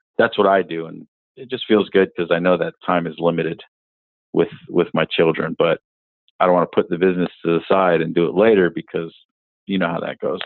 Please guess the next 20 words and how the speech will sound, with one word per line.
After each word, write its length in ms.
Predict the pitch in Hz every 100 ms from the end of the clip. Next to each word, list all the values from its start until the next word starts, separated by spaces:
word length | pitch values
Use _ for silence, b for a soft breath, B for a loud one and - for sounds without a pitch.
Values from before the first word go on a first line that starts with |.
| -
I'm 100 | 90
trying 220 | 90 85
to 60 | 78
build 200 | 82 80
a 40 |
better 220 | 76 82 76
life 180 | 85 -
for 80 | 85
them 380 | 87 90 87 - _ _ _ _ _ _ _ _ _
and 120 | -
for 100 | -
myself. 480 | 50 - - 95 92 - - _ _ _ _ _ _ _ -
So 380 | 85 82 78 78 - _ _
you 140 | - 85
gotta 160 | 85 82
try 180 | 87 80
to 60 |
find 300 | - 87 82
that 180 | 80 82
balance. 440 | 82 82 82 -